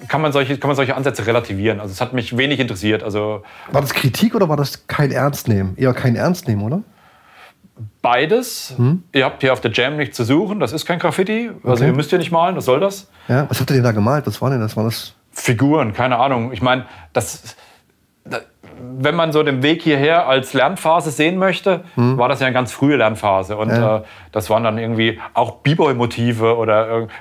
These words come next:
Speaker 1: Comic-Charakter irgendwie aus dem Hip-Hop, äh,
Speaker 2: Okay. Und das wurde abgelehnt?
Speaker 1: Wurde anfangs abgelehnt und dann kam so der Punkt, wo, äh, die Akzeptanz des schmückenden Beiwerks, was ja
Speaker 2: Mhm.
Speaker 1: damals das Figürliche war,
Speaker 2: Mhm.
Speaker 1: ähm,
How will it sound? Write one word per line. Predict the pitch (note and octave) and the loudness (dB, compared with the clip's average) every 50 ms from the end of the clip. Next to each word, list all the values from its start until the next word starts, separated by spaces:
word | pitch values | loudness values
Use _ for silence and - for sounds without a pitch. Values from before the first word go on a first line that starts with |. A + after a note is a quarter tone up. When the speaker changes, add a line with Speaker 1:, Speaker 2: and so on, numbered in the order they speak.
| - _ | -14 _
Speaker 1:
Comic-Charakter | - C#3+ D3 D3+ C#3+ - - B2 B2 C3 C3 - - C3 A#2+ A#2+ A#2+ A#2+ - | -4 -2 -2 -2 -2 -2 0 2 2 2 2 2 0 2 2 4 2 2 0
irgendwie | A#2 A#2 A#2+ A#2 A2 | -2 0 0 0 0
aus | A#2 B2 - | 0 0 0
dem | C3 B2+ | -2 -2
Hip-Hop, | A2+ C3+ C3+ D3+ C#3 C3 C3+ - - | -2 -2 0 0 -2 -2 -2 -6 -4
äh, | C3 C3 B2 B2 B2 B2 B2 A#2 - - | 0 2 4 4 4 2 2 0 -4 -6
Speaker 2:
Okay. | A#2+ - C#3 D#3 E3 - - _ | -4 -2 -2 -2 -2 -4 -8 _
Und | - A#2 - | -4 -2 -2
das | F3+ - | -2 0
wurde | A#3 G3+ G3 | 0 0 0
abgelehnt? | G3+ - - A3+ E3 B2 A2 A2+ - - _ _ - - _ _ _ _ _ | 0 0 -2 -2 0 0 -2 -4 -6 -10 _ _ -20 -20 _ _ _ _ _
Speaker 1:
Wurde | A#2 C3 - G#3+ G3 D#3 | 0 0 2 2 2 0
anfangs | F#3 G3+ F#3+ F3+ E3+ - | 0 0 0 -2 -2 -2
abgelehnt | - F3+ F3+ - A3+ G#3 G3 G#3 A#3+ C4+ C4 D4 C4+ B3 - - _ _ _ _ _ _ _ _ _ _ | -2 -4 -2 -2 0 2 2 2 2 2 -2 -6 -10 -10 -12 -16 _ _ _ _ _ _ _ _ _ _
und | D#3 D3+ D3 C#3 | -2 -2 0 0
dann | D#3 D#3 F3 E3 | 0 0 0 -2
kam | - D3 C#3+ D3+ C#3 | 0 0 0 0 0
so | - C#3+ | 2 2
der | C#3+ B2+ | 2 0
Punkt, | - - D#3 E3+ E3+ - | 0 0 -2 -2 0 2
wo, | C3 C3 C3+ C3+ C3+ | 2 4 4 4 4
äh, | C3+ - C3 B2 B2 A#2+ - - - - _ - | 2 2 2 2 2 2 0 -4 -10 -20 _ -6
die | D3 C3 | -4 -2
Akzeptanz | C#3 - - B2+ - - - D3+ D#3 - | -2 -2 -2 -4 -4 -2 -4 -4 -2 -2
des | - A#2+ - | -4 -4 -2
schmückenden | - C#3 C3 C3+ - C3 B2 A2 | -2 -2 -2 -2 -2 -2 -2 -2
Beiwerks, | - A#2+ B2 C#3 C3 A#2+ A2+ C3+ - - - - | 0 0 2 2 2 2 2 2 0 -2 -4 -4
was | A#2+ A2+ A#2 | -4 -2 -2
ja | A#2+ A#2 | 0 2
Speaker 2:
Mhm. | A#2+ | 2
Speaker 1:
damals | A2+ A#2 B2 A#2+ A#2+ | 2 2 0 -2 -4
das | A#2 - | -6 -10
Figürliche | - - - A#2+ A2+ G#2+ A2+ B2 C3+ C3+ B2+ - B2 A2 | -10 -8 -6 -6 -4 -2 0 0 0 0 0 -2 -2 2
war, | A#2 A#2 B2 C#3 D3+ E3+ - - - - - | 2 4 4 4 2 0 -4 -12 -20 -8 -4
Speaker 2:
Mhm. | A#2+ A#2 A#2 | -2 2 4
Speaker 1:
ähm, | B2+ B2 B2 B2+ C3 B2 | 4 4 2 0 -2 -6